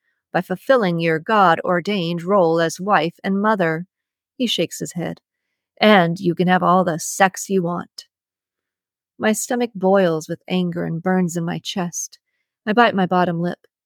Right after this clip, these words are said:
"If I'm to marry Carl, I have a few questions for him."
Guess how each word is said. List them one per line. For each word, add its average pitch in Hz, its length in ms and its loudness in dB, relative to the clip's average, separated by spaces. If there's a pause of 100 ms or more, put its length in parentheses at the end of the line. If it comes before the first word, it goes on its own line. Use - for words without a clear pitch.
(440)
"If 240 120 -2
I'm 320 260 2
to 208 100 -6
marry 180 240 2
Carl, 202 540 0 (380)
I 202 120 4
have 202 100 4
a 185 60 0
few 190 180 0
questions 202 480 -2
for 190 100 -4
him." 185 360 -2